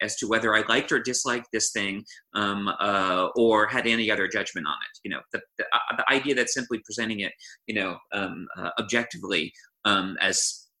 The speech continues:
complicated as that might be, um, uh,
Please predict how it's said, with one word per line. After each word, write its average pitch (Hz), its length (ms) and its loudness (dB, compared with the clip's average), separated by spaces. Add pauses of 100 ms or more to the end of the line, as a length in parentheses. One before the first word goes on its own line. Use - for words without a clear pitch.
(100)
complicated 110 560 0
as 95 120 0
that 101 160 2
might 92 220 0
be, 92 280 0 (340)
um, 95 420 0
uh, 92 300 0